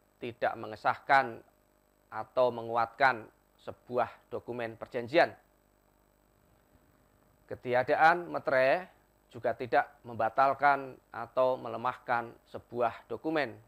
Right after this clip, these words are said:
perjanjian. Namun demikian, manakala sebuah dokumen yang belum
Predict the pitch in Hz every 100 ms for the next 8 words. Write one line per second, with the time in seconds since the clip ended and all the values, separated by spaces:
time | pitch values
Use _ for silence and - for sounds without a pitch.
0 | _ - 120 104 107 87 - _ _ _
1 | _ _ _ _ _ _ _ _ _ _
2 | _ _ _ _ _ _ _ _ _ _
3 | _ _ _ _ _ _ _ _ _ _
4 | _ _ _ - - _ - 151 196 147
5 | 143 - 120 120 165 190 _ _ _ _
6 | _ _ _ _ _ _ _ _ _ _
7 | 107 117 117 120 120 127 127 123 - _
8 | 123 - 131 135 - - 127 - 180 165
9 | 131 - 113 120 113 139 170 139